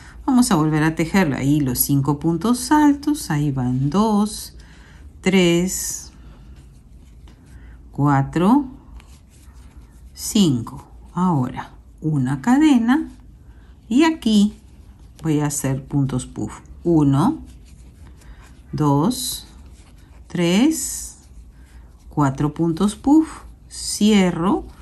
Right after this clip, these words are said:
y cuento desde aquí uno, dos y tres puntos. Lazada, uno, dos,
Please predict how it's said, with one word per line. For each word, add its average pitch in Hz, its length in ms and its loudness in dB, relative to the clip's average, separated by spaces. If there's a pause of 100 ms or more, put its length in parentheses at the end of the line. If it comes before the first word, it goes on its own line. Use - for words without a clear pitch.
(220)
y 170 120 -4
cuento 165 440 2
desde 160 240 2
aquí 156 320 0
uno, 151 640 2
dos 240 840 2
y 208 120 0
tres 165 300 0
puntos. 135 720 -4
Lazada, 247 920 4 (520)
uno, 170 600 4 (1700)
dos, 143 760 0